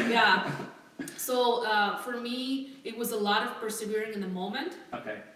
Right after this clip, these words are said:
Speaker 1: because it was not easy.
Speaker 2: Sure.
Speaker 1: I, I have some family in, in, in L A and Miami, but we, they were not there to support me or help me grow into the person I am in America, right?
Speaker 2: Wow.
Speaker 1: So it was a lot of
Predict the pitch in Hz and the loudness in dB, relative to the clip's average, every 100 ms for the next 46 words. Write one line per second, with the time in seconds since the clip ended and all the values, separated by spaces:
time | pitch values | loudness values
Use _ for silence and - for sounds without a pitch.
0 | 208 220 233 233 220 220 208 208 185 180 | -10 -6 -4 -4 -4 -2 -4 -4 -6 -6
1 | - - - - 123 - - - - 214 | -10 -14 -14 -8 -6 -8 -14 -20 -4 0
2 | 220 220 277 285 277 - 240 240 233 233 | 0 2 0 0 -4 -2 0 0 -2 -4
3 | 233 196 185 208 208 220 220 208 202 196 | -4 -4 -6 -8 -8 -8 -4 -2 -2 -2
4 | 208 196 185 180 185 208 208 190 185 180 | -2 -4 -4 -4 -4 -4 -4 -4 -4 -4
5 | - - - 208 233 233 180 196 247 254 | -8 -16 -16 -10 -6 -4 -4 -2 -2 0
6 | 233 226 226 208 208 208 208 208 196 185 | 0 -2 -4 -6 -8 -6 -6 -4 -4 -4
7 | 202 208 208 190 190 196 196 190 190 - | -2 -2 -2 -6 -4 -4 -2 -2 -4 -8
8 | 196 196 196 208 196 202 190 190 175 165 | -8 -6 -6 -4 -4 -6 -8 -8 -8 -8
9 | 165 - - - 185 202 - - - 208 | -8 -10 -12 -6 -4 -4 -8 -14 -12 -2
10 | 240 240 208 220 226 233 254 | 0 0 0 2 4 4 2